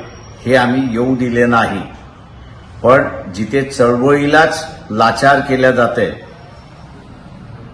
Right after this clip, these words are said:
आणि लाचार करून संपवल्या जाते, त्या ठिकाणी आम्ही कधी, कदापिही मान्य करणार नाही, अशी परिस्थिती आहे.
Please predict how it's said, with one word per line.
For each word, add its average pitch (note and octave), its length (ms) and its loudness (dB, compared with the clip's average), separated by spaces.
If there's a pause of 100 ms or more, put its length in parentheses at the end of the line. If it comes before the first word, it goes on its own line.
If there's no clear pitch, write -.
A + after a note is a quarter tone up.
(340)
आणि B2 280 2
लाचार C3+ 480 4
करून C#3+ 340 -2
संपवल्या C3+ 560 0
जाते, B2 340 4 (720)
त्या B2 140 2
ठिकाणी B2+ 460 0 (440)
आम्ही A2+ 240 -2 (100)
कधी, A#2+ 300 -4 (260)
कदापिही A#2 600 -2
मान्य A#2 440 0
करणार A2+ 420 -2
नाही, A#2 240 -4 (120)
अशी A#2+ 240 -8
परिस्थिती F#2+ 560 -8
आहे. E2 220 -6